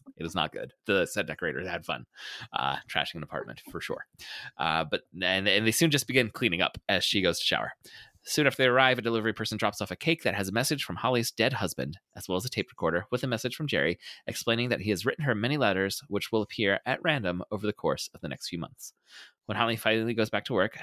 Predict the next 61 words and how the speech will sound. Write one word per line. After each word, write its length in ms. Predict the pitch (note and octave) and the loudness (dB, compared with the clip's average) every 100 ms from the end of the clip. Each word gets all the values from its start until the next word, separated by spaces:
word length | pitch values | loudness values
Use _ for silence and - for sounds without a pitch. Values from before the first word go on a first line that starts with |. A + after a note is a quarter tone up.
| - - | -8 -2
at 400 | G2+ - - - | -2 -2 -10 -8
a 120 | F2+ F2+ | -4 0
real 160 | G2+ | 0
estate 200 | F2 D#2+ | 2 -2
agency, 460 | D2+ D2+ - A2+ B2+ | -2 -4 -4 -2 -2
she 160 | - F#2 | -4 -2
gets 240 | F#2+ - _ - - | -2 -4 _ -20 -14
involved 320 | D#2 F2+ G2 G2 | -4 0 2 0
in 80 | |
an 60 | G2 | 0
argument 400 | F#2 G2 A2+ G#2+ | 2 2 0 -2
between 160 | - F#2+ | -4 -4
a 60 | |
husband 260 | F#2+ G2 G2+ | -4 -4 -4
and 100 | F2 | 0
wife. 300 | F#2+ A#2 - | 0 0 0
The 80 | F#2 | 0
wife 180 | F#2+ | 0
wants 140 | G2+ - | -2 -4
the 80 | E2+ | -6
apartment 340 | - A2+ E2+ | -2 -2 -2
they're 120 | F#2+ | -2
looking 360 | G#2+ A#2+ C#3 B2+ - | -2 -4 -4 -4 -8
at 340 | - C#3+ - - | -2 -2 -2 -8
and 200 | F2 E2+ | -8 -8
treats 260 | - A2+ | -8 -6
her 120 | G#2 | -4
husband 280 | G#2+ - F#2+ | -4 -4 -6
poorly, 300 | - E3+ E3+ | 2 2 2
who 120 | C#3 | 2
is 120 | A2+ G#2 | 0 2
worried 180 | A2 | 0
about 160 | G#2 E2+ | 2 -2
their 100 | F#2+ | -2
finances. 560 | - D3 C#3 C#3+ C3 - | -2 0 0 -2 -4 -4
If 80 | - | -12
they 80 | - | -8
take 160 | D3 | -8
the 80 | - | -6
apartment, 320 | B2 B2+ C3 _ - - | -2 -2 -2 _ -20 -12
Holly 160 | - A#2 | 0 0
tells 180 | A#2 G#2+ | 2 -2
the 80 | G2 | 0
wife 160 | F#2+ - | -2 -4
to 100 | - | -10
treat 180 | - C#3+ | -4 0
her 60 | |
husband 280 | B2+ A#2+ A2 | 0 -2 -2
better, 260 | F2+ E2 - _ _ | -4 -4 -8 _ _
and 140 | F#2+ - | -6 -4
she 120 | F2+ | -2
gets 120 | E2 | -4
fired. 260 | - - - _ _ - - - - | -6 -14 -18 _ _ -18 -16 -16 -4
Daniel, 500 | D3+ D#3+ A2 A2 C#3+ - | 2 2 2 -2 -4 -8
a 80 | G2 | -4
man 180 | G2 | -2
working 200 | F#2+ F2 | -2 -4
at 80 | F#2 | -6
Patricia's 340 | - F#2+ F2+ D#2 | -6 -8 -8 -4
bar, 300 | D#2+ D2+ - | -2 -2 -4
flirts 440 | - A2+ - - | 0 0 2 -6